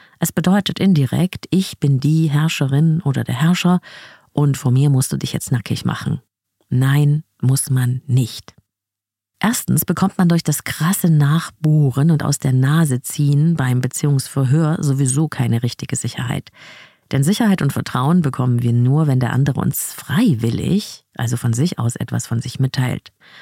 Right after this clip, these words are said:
Und genau dafür braucht ja dieser Mensch das Vertrauen, dass seine Wahrheit auch gehört werden wird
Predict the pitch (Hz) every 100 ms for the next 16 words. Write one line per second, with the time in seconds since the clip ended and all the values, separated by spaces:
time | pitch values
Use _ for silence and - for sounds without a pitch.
0 | - - _ _ 135 127 123 196 247 180
1 | 190 156 - 170 143 143 - 151 143 139
2 | 135 127 151 - 131 - - - 131 123
3 | 208 349 - 156 - 135 117 113 123 127
4 | 170 - 143 - 208 202 180 165 110 135
5 | 117 117 120 113 143 254 -